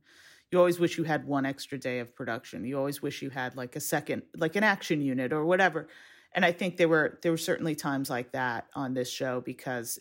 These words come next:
it is so detailed, um, and there are so many scenes. Uh, but we really, and we did have to pick our battles, but all the stuff that we really fought for keeping is the stuff that people are responding so well to.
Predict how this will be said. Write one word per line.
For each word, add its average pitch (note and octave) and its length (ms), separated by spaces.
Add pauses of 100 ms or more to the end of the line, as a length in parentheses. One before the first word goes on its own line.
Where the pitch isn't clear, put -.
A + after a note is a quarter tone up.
it D3 80
is D3 240
so B2+ 160
detailed, A#2+ 840 (440)
um, C3+ 460 (180)
and D3 260
there C#3+ 160
are C#3+ 140
so C#3+ 180
many C3 220
scenes. B2+ 600 (480)
Uh, D3 240
but C3+ 220
we D3+ 180
really, D3 520
and G3+ 120
we G3+ 100
did G#3 180
have G3 180
to - 100
pick - 200
our C3 140
battles, B2 640 (320)
but D3+ 320 (140)
all E3 160
the E3 100
stuff D3+ 360
that C#3 200
we C#3+ 160
really C#3 560
fought C#3 320
for C3+ 540 (480)
keeping C3+ 720 (380)
is E3 240
the E3 100
stuff D3 300
that - 180
people D3 260
are C3 80
responding B2+ 540
so - 180
well - 280
to. - 280